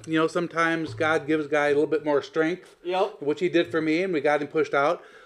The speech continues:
Speaker 1: When we pulled him out, he was on fire from his chest on down.
Speaker 2: Yeah.
Speaker 1: And so, you know, we had the foam right on the four-wheeler there, and we foamed him out. And I don't think that he maybe got some sunburn,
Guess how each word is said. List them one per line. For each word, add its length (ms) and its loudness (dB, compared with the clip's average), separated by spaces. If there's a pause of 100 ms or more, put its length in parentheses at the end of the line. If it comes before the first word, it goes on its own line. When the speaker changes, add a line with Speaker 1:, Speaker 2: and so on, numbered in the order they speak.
(100)
Speaker 1:
When 160 0
we 100 4
pulled 400 6
him 140 6
out, 360 -2 (200)
he 120 -4
was 140 0
on 160 2
fire 320 4
from 140 -8
his 100 -4
chest 320 -4
on 220 -2
down. 340 -4 (220)
Speaker 2:
Yeah. 280 -8 (140)
Speaker 1:
And 180 -6
so, 300 4
you 160 0
know, 100 0
we 160 2
had 180 -4
the 80 2
foam 340 2
right 100 2
on 140 -2
the 40 -4
four-wheeler 520 4
there, 200 2
and 160 -6 (640)
we 80 0
foamed 340 2
him 100 0
out. 280 0
And 100 -10
I 120 0
don't 240 -4
think 260 -4
that 160 4
he 120 -2
maybe 240 -2
got 180 0
some 120 -10
sunburn, 640 0